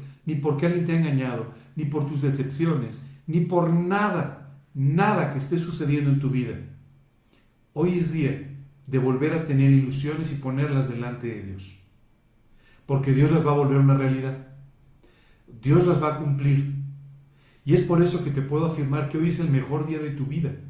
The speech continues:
porque es el día en el que estás volviendo a poner las ilusiones delante de Dios. Es el día en el que nuevamente estás depositando tu confianza en el Señor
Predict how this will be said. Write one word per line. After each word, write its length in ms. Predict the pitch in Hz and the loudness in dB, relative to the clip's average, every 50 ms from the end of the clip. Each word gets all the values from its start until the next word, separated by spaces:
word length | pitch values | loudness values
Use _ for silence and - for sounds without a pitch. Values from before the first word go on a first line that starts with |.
| - - - - _ _ - - - _ | -18 -18 -20 -20 _ _ -20 -20 -18 _
porque 240 | - 139 135 - 180 | -6 -4 -4 -2 -2
es 100 | 170 - | -2 0
el 140 | 185 165 - | 0 0 0
día 140 | 170 175 | 0 0
en 60 | 170 165 | 0 0
el 120 | 147 135 | -2 -2
que 60 | 135 | -2
estás 320 | 131 - - 160 160 139 139 | -4 -4 -2 -2 -2 0 0
volviendo 560 | 143 147 143 143 160 165 196 202 196 180 151 | 2 2 2 2 4 4 4 4 4 2 2
a 80 | 135 | 0
poner 280 | - 147 147 156 170 170 | 0 -2 0 0 2 2
las 220 | 160 147 139 135 | 2 2 0 -2
ilusiones 500 | 131 127 - - - 160 156 160 143 135 | -4 -6 -6 -6 -6 -4 -4 -2 -2 -2
delante 360 | 135 127 135 139 135 - - 135 | -2 -2 -2 -2 -2 -2 -2 -2
de 140 | 131 127 | -2 -2
Dios. 420 | 131 151 160 - - - - - - - _ _ _ _ _ _ _ _ _ _ _ _ _ _ _ _ _ _ - - _ _ - | -2 -4 -4 -6 -8 -14 -18 -20 -20 -20 _ _ _ _ _ _ _ _ _ _ _ _ _ _ _ _ _ _ -20 -20 _ _ -4
Es 160 | 175 147 175 | -2 0 0
el 120 | 165 143 | 2 2
día 140 | 139 160 170 | 4 4 4
en 80 | 165 160 | 4 4
el 140 | 151 139 135 | 2 0 0
que 420 | 143 143 135 139 - - - - 123 | 0 0 0 0 -2 -6 -8 -8 -2
nuevamente 600 | 123 139 165 175 185 175 165 165 165 170 165 - | 2 4 6 8 8 6 6 4 2 0 0 0
estás 440 | 139 - - 165 160 - - - - | -4 -4 -2 -2 -2 -4 -4 -6 -4
depositando 840 | 139 139 139 - 139 139 - 143 139 139 - 180 180 180 175 160 | -2 -2 -2 -2 -2 -4 -2 -2 -4 -4 -2 -2 -2 0 0 -2
tu 160 | 139 143 139 135 | -2 -2 -2 -2
confianza 520 | 135 131 123 - - 156 170 165 170 170 | -2 -4 -4 -4 -4 -2 0 0 0 0
en 120 | 156 139 | 0 0
el 80 | 127 - | 0 0
Señor 560 | - 127 123 120 131 139 - - - - - | -2 -4 -4 -2 0 0 0 -2 -4 -6 -10